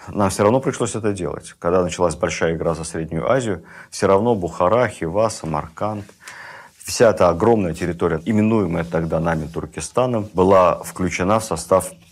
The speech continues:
Российской империи. Но это уже отдельная история. В общем, я думаю, что авантюра это не было.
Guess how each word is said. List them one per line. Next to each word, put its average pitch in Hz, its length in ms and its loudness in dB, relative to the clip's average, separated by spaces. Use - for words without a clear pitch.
Российской 87 480 -4
империи. - 400 -4
Но 143 140 4
это 160 120 4
уже 110 360 2
отдельная 98 460 2
история. 76 300 -4
В 104 40 4
общем, 127 220 0
я 190 160 2
думаю, 170 180 -2
что 143 160 0
авантюра 131 480 2
это 139 240 -2
не 101 140 -2
было. - 300 -8